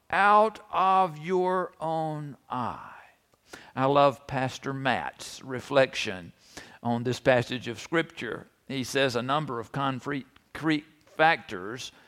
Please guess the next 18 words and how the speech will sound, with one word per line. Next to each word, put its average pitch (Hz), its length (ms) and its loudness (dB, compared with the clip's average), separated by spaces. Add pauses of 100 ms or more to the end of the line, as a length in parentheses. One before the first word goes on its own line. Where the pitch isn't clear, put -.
(360)
shape 175 560 4 (560)
my 175 360 4
inability 113 760 0
to 110 160 -4
see 107 580 0 (380)
and 117 200 0
to 117 100 -2
remove 120 640 -4
the 110 120 -2
log 104 560 2 (320)
that 113 160 -4
is 113 160 -2
in 117 160 -2
my 92 280 -6
eye." 80 440 -4 (1600)
He 117 160 -2
says, 113 340 2
first, - 540 -4